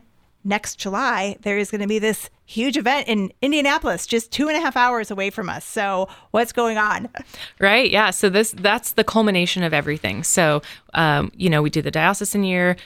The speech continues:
Speaker 2: the parish year, and then there's the, like, missional sending year. So this event, um, in Indianapolis will be a place for eighty thousand Catholics to come together, um,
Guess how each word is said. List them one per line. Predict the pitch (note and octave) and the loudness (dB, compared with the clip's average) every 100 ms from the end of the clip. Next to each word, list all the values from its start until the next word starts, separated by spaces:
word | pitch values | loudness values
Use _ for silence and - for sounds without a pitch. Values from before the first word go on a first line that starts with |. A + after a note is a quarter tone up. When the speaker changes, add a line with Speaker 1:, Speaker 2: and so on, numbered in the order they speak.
| _ | _
Speaker 2:
the | - | -8
parish | D3+ F3+ E3+ F3 F3+ | 0 2 2 2 2
year, | D#3+ D#3+ - | 2 2 0
and | D#3+ | 2
then | E3 E3 | 2 2
there's | D#3+ D3+ - | 0 0 -2
the, | - | -6
like, | D3+ D3+ - | -4 -4 0
missional | F3+ - F#3 D3+ | 0 2 0 -2
sending | - D3+ C#3 - | -2 -2 -4 -12
year. | - - | -12 -8
So | - - D#3+ | -2 0 -2
this | D#3+ F3+ F#3+ - - | 0 -2 0 -4 -4
event, | E3+ D#3 D3+ D#3 - - - - - | -4 -2 -2 -4 -8 -10 -14 -10 -2
um, | D#3+ D3+ - | 0 2 2
in | F3 | 0
Indianapolis | F3 E3 D#3 D3+ D3 D#3 D3 - | 2 0 0 0 0 -2 0 -2
will | D3+ | -2
be | D#3 D3+ D3+ - - | 0 0 0 -2 -6
a | E3+ | -2
place | E3 D#3 | 0 -2
for | - | -2
eighty | E3 E3+ | 0 0
thousand | F3 D#3+ E3+ | 0 0 0
Catholics | E3 D3+ - - - | -2 -4 -6 -6 -8
to | |
come | - D#3+ | -6 -6
together, | F3+ D#3+ D3 D3+ - - - - - | -4 -4 0 -2 -4 -14 -16 -10 -2
um, | D3+ D3 D3 D3 | 2 4 4 2